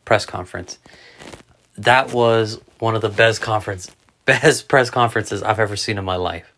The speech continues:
<laughs> He, uh, he's got an interesting game plan, I would say. Uh, he was talking about, "Well, if you knock us down,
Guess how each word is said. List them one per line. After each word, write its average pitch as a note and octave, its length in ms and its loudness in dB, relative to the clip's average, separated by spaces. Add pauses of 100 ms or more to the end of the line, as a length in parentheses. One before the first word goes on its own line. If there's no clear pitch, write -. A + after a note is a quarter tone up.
(1000)
<laughs> C3 1160 2 (880)
He, D3 640 2
uh, B2+ 360 6 (760)
he's C#3+ 340 -4
got D3 180 6
an C3+ 120 0
interesting C#3 640 -2
game A2+ 280 0
plan, G2 280 -2
I G2 120 2
would F#2+ 200 -2
say. F2 320 -4 (760)
Uh, G2+ 460 6
he A2+ 240 0
was A2 220 0
talking A#2 380 4
about, G#2+ 460 4
"Well, G2 240 4
if F#2 140 -10
you G2+ 80 -8
knock A2 420 0
us G#2+ 120 -4
down, G#2+ 460 0